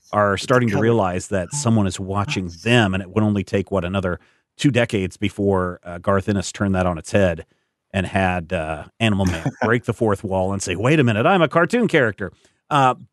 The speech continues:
Speaker 1: but the other thing that is also curious is they mentioned something, and I don't remember what page it's on, about
Speaker 2: Mm-hmm.
Speaker 1: a Holopick,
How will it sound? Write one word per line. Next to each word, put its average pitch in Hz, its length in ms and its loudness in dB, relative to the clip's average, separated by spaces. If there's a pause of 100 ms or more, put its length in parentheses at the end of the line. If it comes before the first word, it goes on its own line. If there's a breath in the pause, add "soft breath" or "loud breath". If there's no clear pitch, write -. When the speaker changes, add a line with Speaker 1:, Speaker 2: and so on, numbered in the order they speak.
(140)
Speaker 1:
but 165 220 0
the 165 100 4
other 247 160 4
thing 185 220 0
that 135 120 4
is 120 140 0
also 117 440 0 (100)
curious 123 480 -2
is 123 240 2
they 123 240 2
mentioned 143 440 0
something, 147 320 0
and 113 80 0
I 113 60 2
don't 139 160 0
remember 120 240 0
what 101 160 -6
page 87 240 -14
it's 82 140 -20
on, 71 220 -18 (580)
about 113 260 2
Speaker 2:
Mm-hmm. 104 100 0
Speaker 1:
a 107 160 2
Holopick, 160 580 0